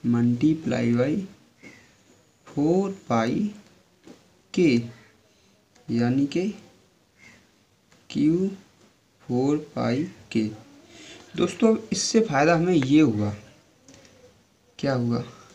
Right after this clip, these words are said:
कि हमें के की value मालूम है। के की value क्या होती है दोस्तों? के equals to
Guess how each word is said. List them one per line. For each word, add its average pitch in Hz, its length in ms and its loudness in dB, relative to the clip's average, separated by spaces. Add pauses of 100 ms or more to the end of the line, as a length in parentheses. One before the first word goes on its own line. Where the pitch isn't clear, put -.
(140)
कि 151 80 -2
हमें 143 220 0
के 156 320 0
की 160 160 0
value 143 380 0 (1120)
मालूम 113 480 2
है। 107 200 -6 (180)
के 135 120 0
की 151 160 -2
value 151 260 2
क्या 156 160 -2
होती 143 240 -2
है 151 60 0
दोस्तों? 156 360 -6 (1300)
के 147 320 0
equals 120 380 -4
to 123 160 -6